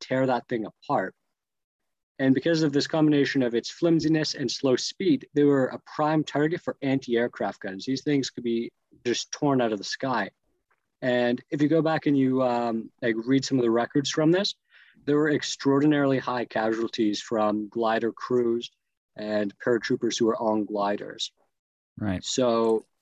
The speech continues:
Speaker 2: It's like if you took a mosquito and took out everything that made it useful.
Speaker 1: Exactly, yeah. They're a lot like the, uh, mosquito fighters if you remove the engines and all of the guns. So they're very flimsy, yes,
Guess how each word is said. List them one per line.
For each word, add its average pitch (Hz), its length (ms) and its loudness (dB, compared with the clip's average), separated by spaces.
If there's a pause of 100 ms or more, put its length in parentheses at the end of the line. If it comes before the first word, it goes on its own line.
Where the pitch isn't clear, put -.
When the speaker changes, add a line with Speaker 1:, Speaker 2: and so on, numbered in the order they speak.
(200)
Speaker 2:
It's 98 100 -10
like 175 160 0
if 175 40 0
you 156 60 2
took - 180 0
a 156 40 6
mosquito 117 560 2
and 98 220 0
took 139 140 -8
out 139 200 0
everything 123 340 0
that 98 220 -6
made 107 140 -4
it 95 100 -2
useful. 87 400 -8 (1800)
Speaker 1:
Exactly, 180 440 0
yeah. 139 360 2
They're 156 180 2
a 165 60 4
lot 180 220 4
like 185 240 0
the, 151 260 4
uh, 131 160 0
mosquito 127 440 0
fighters 139 640 0 (340)
if 156 160 -2
you 147 100 6
remove 139 340 4
the 123 140 0
engines 143 520 2 (100)
and 123 300 -2
all 127 240 2
of 113 80 -8
the 110 80 -4
guns. 104 420 0
So 113 440 2 (540)
they're 135 100 2
very 165 260 2
flimsy, 147 680 2
yes, 139 540 -2